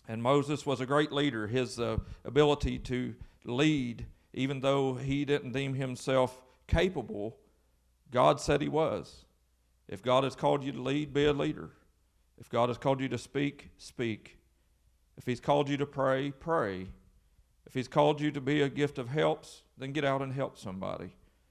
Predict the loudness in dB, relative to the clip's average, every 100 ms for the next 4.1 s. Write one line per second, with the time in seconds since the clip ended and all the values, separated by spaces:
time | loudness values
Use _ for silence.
0 | _ 2 4 4 4 4 4 2 -2 -4
1 | -4 -6 -8 -4 -4 -4 -8 _ _ _
2 | _ 0 6 8 8 4 2 -4 -6 -4
3 | -4 -8 -8 0 0 2 -2 -4 -8 -8
4 | -10